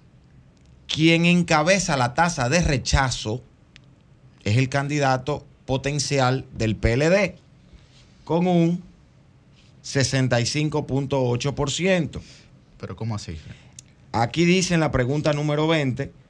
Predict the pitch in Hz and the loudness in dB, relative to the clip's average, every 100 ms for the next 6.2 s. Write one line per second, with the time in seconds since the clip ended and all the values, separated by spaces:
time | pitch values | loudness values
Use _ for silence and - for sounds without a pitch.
0 | _ - 113 147 151 151 156 196 208 202 | _ -2 2 2 4 4 4 4 2 2
1 | 160 147 135 170 180 156 - 170 180 175 | 2 2 2 2 2 2 0 0 2 0
2 | 147 135 131 127 131 139 180 180 175 - | 0 -2 -2 -2 0 2 2 0 -2 -2
3 | 156 160 147 - 143 139 135 156 175 180 | 0 2 2 0 -4 -4 -4 -4 -4 -4
4 | 160 143 147 139 123 143 160 170 170 151 | -4 -4 -4 -2 -2 0 2 2 2 2
5 | 127 123 143 160 170 170 170 190 202 151 | 0 0 0 0 0 -2 -2 2 2 2
6 | 98 | -4